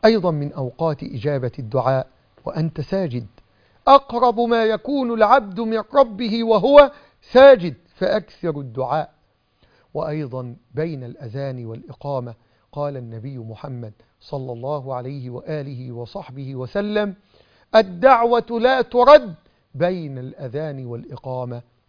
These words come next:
فادعوا." الدعوة لا ترد بين الأذان والإقامة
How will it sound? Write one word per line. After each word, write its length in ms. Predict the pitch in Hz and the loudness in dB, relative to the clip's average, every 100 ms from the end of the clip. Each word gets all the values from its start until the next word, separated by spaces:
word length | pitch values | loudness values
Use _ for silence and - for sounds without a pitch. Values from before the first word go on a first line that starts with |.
| _ | _
فادعوا." 1080 | _ - 143 117 120 117 117 113 110 104 101 113 _ _ _ - | _ -12 -12 -12 -14 -12 -12 -12 -12 -14 -18 -20 _ _ _ -18
الدعوة 400 | 110 143 127 120 | -10 -8 -8 -12
لا 200 | 131 117 | -12 -12
ترد 400 | - 135 175 190 - _ _ - | -12 -6 -4 -4 -10 _ _ -8
بين 240 | 170 139 | -8 -8
الأذان 500 | 120 - 117 143 131 | -14 -14 -10 -10 -10
والإقامة 540 | 117 - - 131 131 | -12 -14 -10 -8 -8